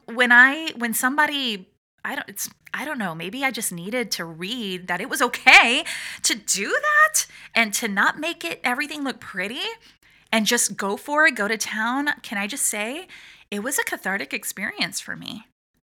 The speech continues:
You know, so making time, saying no to immediate electronics and things like that, which is still a dance, especially as a business owner, when you're in an online world and you have to use those devices to market yourself, right?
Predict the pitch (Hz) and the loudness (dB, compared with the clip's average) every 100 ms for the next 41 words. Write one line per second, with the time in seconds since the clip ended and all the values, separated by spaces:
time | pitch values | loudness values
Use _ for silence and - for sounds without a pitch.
0 | - 214 214 233 - 233 214 214 226 269 | -8 2 4 4 2 0 0 -2 -2 -4
1 | - 359 330 - 247 247 254 262 285 - | -8 -12 -8 -4 0 0 0 -2 -4 -4
2 | 247 247 254 233 220 220 226 - 226 190 | -2 -2 0 0 0 0 -4 -6 -6 -6
3 | 180 180 - - - 214 214 220 247 254 | -8 -10 -14 -18 -8 -4 -2 -2 -2 -4
4 | 233 208 - - 220 208 220 214 - 185 | -4 -4 -2 -2 -4 -4 -4 -6 -8 -10
5 | 190 196 196 196 190 196 190 180 175 - | -10 -10 -8 -8 -4 -2 -2 -6 -6 -2
6 | - - - 277 247 202 180 165 151 170 | 2 0 0 0 2 2 0 0 0 -2
7 | - - 202 - 254 240 240 269 240 247 | -6 -2 -4 -2 -6 -6 -4 -4 -2 -2
8 | 247 240 240 240 254 254 - - - - | 0 2 8 12 12 10 -2 -10 -10 -10
9 | - 202 269 392 370 311 294 247 240 214 | -4 6 8 8 6 8 8 8 4 4
10 | 208 208 202 202 180 180 180 185 190 180 | 2 0 0 0 0 0 -2 -4 -8 -8
11 | 208 - - 220 - 196 196 185 180 170 | -8 -4 0 0 0 -10 -8 -8 -8 -8
12 | 170 170 180 - 180 185 165 202 - - | -2 -2 -2 -6 -8 -8 -6 -6 -6 -6
13 | - - 196 - 170 175 202 | -4 -4 -6 -8 -4 -4 -6